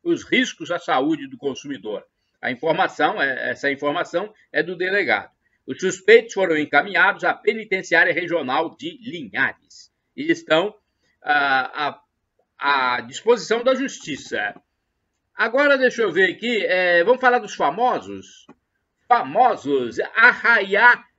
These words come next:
Arraiá, você sabe o que que é Arraiá? Arraiá é no caipirês, o, o, a pronúncia do arraial, né? Seria arraial, mas como é, nós estamos falando no caipirês, é Arraiá, com exame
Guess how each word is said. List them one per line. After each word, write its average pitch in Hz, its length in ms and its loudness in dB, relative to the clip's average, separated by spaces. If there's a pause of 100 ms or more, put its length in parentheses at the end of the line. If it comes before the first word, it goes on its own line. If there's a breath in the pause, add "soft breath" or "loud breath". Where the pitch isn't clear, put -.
(160)
Arraiá, 196 600 6
você 185 140 -10
sabe 208 180 0
o - 40 -16
que 185 100 -2
que 185 100 -2
é 180 60 4
Arraiá? 165 420 6
Arraiá 214 720 4
é 240 240 2
no 185 240 -4
caipirês, 185 880 0 (520)
o, 135 880 -8
o, - 60 -12
a - 60 -6
pronúncia 170 520 -2
do 156 140 -2
arraial, 131 600 0
né? 165 200 -6 (300)
Seria 196 260 2
arraial, 175 800 -4 (300)
mas 151 200 -4
como 190 400 -4
é, 143 120 2
nós 147 160 -4
estamos 156 220 -6
falando 147 280 -2
no 139 140 -6
caipirês, 175 880 2 (320)
é 156 160 2
Arraiá, 185 640 2 (440)
com 214 220 0
exame 240 880 4